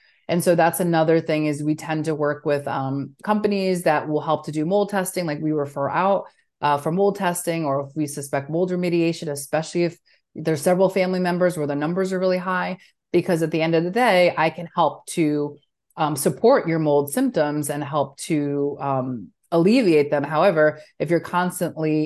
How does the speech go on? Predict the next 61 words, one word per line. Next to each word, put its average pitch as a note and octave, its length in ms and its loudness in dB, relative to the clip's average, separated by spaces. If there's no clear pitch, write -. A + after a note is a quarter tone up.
in D3+ 120 -6
an D3 120 -4
environment D3 800 -2
that C#3 340 0
is C#3+ 180 -6
exposing D#3+ 680 2
you, D3 320 -2
the E3 80 0
more E3 220 4
important D#3+ 440 0
thing D3+ 180 0
is C#3+ 140 -2
to C#3 120 0
actually C#3 680 -2
fix E3 260 -2
the D3 120 -4
environment C#3 480 0
you're C3 140 -8
in. C3 300 -12
So, D#3+ 460 6
um, D3+ 180 -2
it's E3 140 -2
a G3 60 4
little G3+ 180 4
bit F#3+ 140 4
of E3+ 80 4
a D#3+ 60 2
mix D#3 340 0
of C#3+ 120 -4
both D#3 280 2
of G#3+ 100 -4
them. A#3 220 0
And E3 100 0
I, D#3 180 -2
we E3 140 0
try E3 180 0
to D#3 160 2
also, D3 380 0
like, C#3 180 -2
so D3 120 -6
as C#3+ 120 -4
soon F#3+ 120 0
as F3+ 100 -4
I D#3+ 60 2
find D3+ 220 -2
out A#2 140 -6
someone's C#3 280 -6
positive, D3 340 -4
we D3 80 -4
wanna C#3 220 -6
try D3 200 -4
to C#3+ 80 0
find C#3 280 -4
out, C3 100 -4
like, D3+ 140 -4
where C#3+ 200 0
the C#3 120 -6
source C3+ 360 -6
of C#3 140 -6
it D#3+ 100 -2
is G#3 300 -2